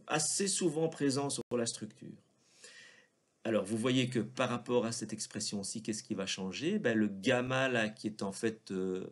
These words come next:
toujours un un point cinq, va être remplacé par un psi un, euh, qui est, euh, toujours plus petit que un. Et les ps-, le gamma ici pour, euh, les autres charges va être remplacé par un,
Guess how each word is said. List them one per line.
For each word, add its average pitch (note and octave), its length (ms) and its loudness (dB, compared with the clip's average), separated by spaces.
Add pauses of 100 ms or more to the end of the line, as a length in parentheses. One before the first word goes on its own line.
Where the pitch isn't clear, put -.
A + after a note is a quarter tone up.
(160)
toujours G#2 400 -2
un G#2 180 0
un G2+ 80 0
point G2 240 -2
cinq, A2 380 0
va F2+ 160 -6
être G2 180 -6
remplacé G2 480 -6
par F#2 180 -10
un F#2 100 -4
psi - 360 -6
un, A2+ 300 -2 (400)
euh, G2+ 100 -4
qui G#2 260 -2
est, G2+ 40 2
euh, F#2 180 -2 (380)
toujours G2+ 340 -4
plus - 80 -8
petit - 160 -12
que - 200 -4
un. F#3+ 260 -4 (500)
Et A#2+ 140 6
les A2 100 6
ps-, - 480 -2 (100)
le A#2+ 180 4
gamma B2+ 420 4
ici A#2+ 360 0
pour, A2 340 0
euh, G2 180 -2 (100)
les G#2 380 4
autres A#2 240 0
charges G#2+ 500 0
va G2+ 140 -2
être G2 220 -4
remplacé G2 520 -6
par - 340 -10 (120)
un, F3+ 340 0